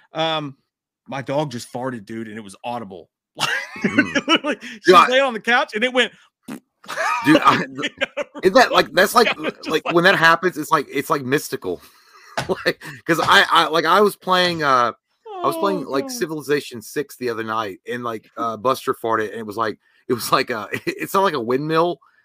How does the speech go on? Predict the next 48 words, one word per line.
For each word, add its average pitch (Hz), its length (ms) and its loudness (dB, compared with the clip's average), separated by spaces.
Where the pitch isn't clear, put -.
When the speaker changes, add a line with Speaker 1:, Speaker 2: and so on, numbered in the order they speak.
Speaker 2:
that, 131 160 2
like, 123 160 -4
broke 131 280 2
down 127 240 0
halfway. 120 520 -2
It 117 60 -6
was 117 120 -6
like, 117 140 -2
<laughs> - 20 -4
I - 880 0
was 170 160 0
like, 160 120 2
"Holy 175 260 0
shit!" 160 300 -8
It 131 60 -6
was, 135 140 -8
it's 135 200 -12
weird. 123 340 -4
Speaker 1:
There's 226 220 2
Speaker 2:
Uh, 185 60 -12
Speaker 1:
nothing 226 260 -2
funnier 202 380 -4
than 165 140 -10
when 151 100 -10
your 143 80 -10
dog 143 320 -6
audibly 139 400 -6
farts, 123 400 -10
'cause 139 220 -10
no, 196 180 -6
you 202 180 -10
know, 220 80 -10
you 226 120 -8
know 240 120 -2
how 185 140 -2
it 165 80 -6
is. 175 140 -4
Like, 143 120 -6
when 147 120 -6
they 135 80 -6
fart, 147 320 -2
you're 151 120 -6
just 156 120 -8
sitting 165 180 -10
there 175 140 -4
and 160 60 -6
you're 143 100 -6
like 120 160 -8